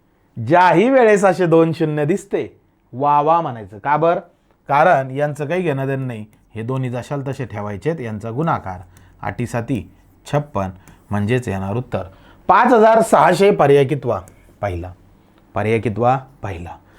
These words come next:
म्हणायचंय माझ्यासोबत, एमआरपी बरोबर काय? नफा. एमआरपी बरोबर काय? नफा.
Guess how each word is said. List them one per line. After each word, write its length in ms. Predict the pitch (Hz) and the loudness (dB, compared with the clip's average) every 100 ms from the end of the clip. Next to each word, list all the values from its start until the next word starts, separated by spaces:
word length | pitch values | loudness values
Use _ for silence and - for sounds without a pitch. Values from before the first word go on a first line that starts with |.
| - - - | -20 -8 2
म्हणायचंय 420 | 151 170 165 185 | 4 6 4 4
माझ्यासोबत, 460 | 175 165 147 127 | 6 4 4 4
एमआरपी 400 | 123 151 165 165 | 4 4 4 6
बरोबर 320 | 170 170 170 165 | 6 6 6 4
काय? 220 | 165 170 170 139 | 4 2 -4 -2
नफा. 360 | 156 147 120 87 | 0 2 0 -2
एमआरपी 420 | 113 139 156 160 165 | -4 0 2 4 4
बरोबर 320 | 160 165 160 | 4 4 4
काय? 300 | 160 165 170 - _ - | 4 4 2 -6 _ -2
नफा. 340 | 156 156 123 | 0 2 -2